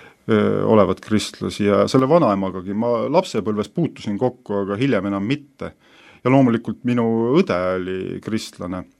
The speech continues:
Ja koos me ka pühapäevakoolis käisime, ma olin seitsmene, õde oli üheteistaastane. Ja ma usun, et sealt see seeme mulle sisse sai tegelikult. Kuigi ma, ma, ma ei saanud päästetud siis veel, ma ei sündinud uuesti, aga ometigi Jumala sõna ma kuulsin,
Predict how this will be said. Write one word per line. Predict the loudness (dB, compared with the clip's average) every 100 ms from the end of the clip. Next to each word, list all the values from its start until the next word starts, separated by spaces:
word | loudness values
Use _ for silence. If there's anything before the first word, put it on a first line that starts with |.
| _ _ _ _ _ _ _ -6
Ja | 4
koos | 6 6 2
me | 0
ka | 2 2 4
pühapäevakoolis | 4 4 4 2 4 2 2 2
käisime, | 2 2 0 -6 -6
ma | -8
olin | -6 -4
seitsmene, | -2 -2 -4 -6 -4 -2
õde | 0 0
oli | 0 0
üheteistaastane. | 0 -2 -6 -10 -6 -6 -6 -12 -10 -10 -12 -20 -16 -16 -6
Ja | 2
ma | 4
usun, | 4 2
et | -2
sealt | 2 2 2
see | -4 -4
seeme | 0 0 0
mulle | -2 -4
sisse | -6 -8 -4
sai | 0 0
tegelikult. | -2 -8 -8 -10 -14 -20 -12 -10 -4
Kuigi | -2 0 0
ma, | 0 0
ma, | -2 -2 -4
ma | -4 0
ei |
saanud | 0 0 2
päästetud | 2 2 -8 -10 -14
siis | -4 -2 -2 -2
veel, | -2
ma | 0 -2
ei | 0
sündinud | -2 0 -2 0
uuesti, | 0 0 -2 -8 -10 -10 -18 -20 -16 -14 -4
aga | 2 4
ometigi | 4 2 0
Jumala | 4 4 2
sõna | 2 4 4
ma | 2 2
kuulsin, | 2 2 0 -4